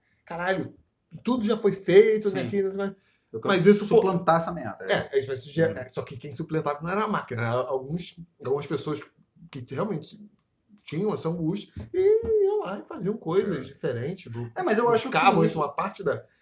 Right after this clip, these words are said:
Speaker 1: da vida do cara era buscar sair daquilo.
Speaker 2: Sim.
Speaker 1: Mas se isso acontecer de fato com essas, e a-, eu penso mais na música, de todas as artes,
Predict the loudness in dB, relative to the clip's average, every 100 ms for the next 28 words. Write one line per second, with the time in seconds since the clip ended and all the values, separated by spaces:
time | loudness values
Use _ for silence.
0 | -2 -2 -2 -4 -6 -6 -6 -4 -4 -2
1 | -2 -2 -6 -8 -4 -2 -4 -6 _ _
2 | _ _ _ -18 -12 -4 -2 0 -2 -2
3 | -6 -4 2 2 2 -10 _ _ -8 -6
4 | -6 -10 -16 -18 -16 -18 -18 _ -18 -12
5 | -8 -4 -4 -6 -8 -8 -8 -8 -6 -8
6 | -10 -10 -8 -6 -8 -8 -14 _ _ _
7 | _ _ _ _ _ _ _ _ -10 -10
8 | -8 -8 -10 -12 _ -8 -6 -6 -8 -8
9 | -6 -8 -10 -12 -10 -10 2 4 4 0
10 | -4 -6 -8 -14